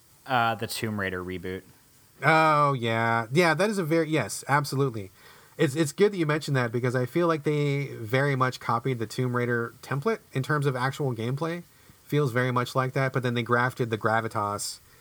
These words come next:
Speaker 2: of The Last of Us on top of Tomb Raider. So, yeah, you're, you're dead on. Like, your, <laughs> your Corey-isms are on point, dude, because if you took Last of Us characterization, bolted it on top of Tomb Raider collectathon gameplay, that's literally what this is. So,
Speaker 1: Oh my God.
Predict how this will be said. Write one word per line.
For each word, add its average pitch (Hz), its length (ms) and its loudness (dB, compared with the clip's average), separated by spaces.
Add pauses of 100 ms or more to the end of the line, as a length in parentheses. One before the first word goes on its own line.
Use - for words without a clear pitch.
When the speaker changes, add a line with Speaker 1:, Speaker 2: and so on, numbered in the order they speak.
(420)
Speaker 2:
of 113 240 2
The 107 80 0
Last 110 280 2
of 113 60 0
Us 107 100 0
on 110 140 0
top 113 200 2
of 98 100 -12
Tomb 110 200 -4
Raider. 101 240 -2
So, 139 180 2
yeah, 220 180 2
you're, 180 180 0
you're 208 160 -2
dead 202 180 2
on. 151 260 0
Like, 110 160 0
your, 143 260 0 (280)
<laughs> - 300 -20
your 151 200 4
Corey-isms 156 840 2
are 120 480 2
on 131 240 2
point, 131 300 0
dude, 107 200 -2
because 113 300 0
if 117 140 -2
you 123 80 -2
took 139 300 -2 (440)
Last 113 300 0
of 139 80 0
Us 135 380 -2 (300)
characterization, 185 880 -2 (420)
bolted 143 400 2
it 151 120 0
on 135 160 0
top 131 240 0
of 113 120 -4
Tomb 143 240 0
Raider 127 180 2
collectathon 135 480 -2
gameplay, 156 500 -2
that's 120 240 -2
literally 117 360 0
what 101 160 -4
this - 160 -10
is. 101 360 -12
So, 101 400 -6
Speaker 1:
Oh 85 40 -12
my 80 120 -16
God. 85 300 -16